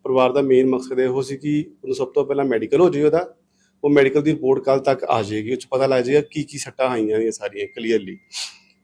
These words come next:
ਤੇ ਦੂਸਰੇ ਨੰਬਰ ਤੇ <clears throat> ਮੈਂ ਨਾ ਇੱਕ ਚੀਜ਼ ਹੋਰ ਐਡ, ਐਡ on ਕਰਨਾ ਚਾਹੁੰਦਾ।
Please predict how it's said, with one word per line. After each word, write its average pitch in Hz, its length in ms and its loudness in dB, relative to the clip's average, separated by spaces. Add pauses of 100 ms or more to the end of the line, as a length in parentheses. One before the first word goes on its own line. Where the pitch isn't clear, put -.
(140)
ਤੇ 131 680 6 (420)
ਦੂਸਰੇ 139 380 0
ਨੰਬਰ 135 300 4
ਤੇ - 280 0 (320)
<clears throat> - 440 2
ਮੈਂ 135 200 4
ਨਾ 135 100 4
ਇੱਕ 131 180 2
ਚੀਜ਼ 131 280 -6
ਹੋਰ 127 200 4
ਐਡ, 123 120 6 (140)
ਐਡ 123 200 2
on 123 140 2
ਕਰਨਾ 117 200 2
ਚਾਹੁੰਦਾ। 120 380 0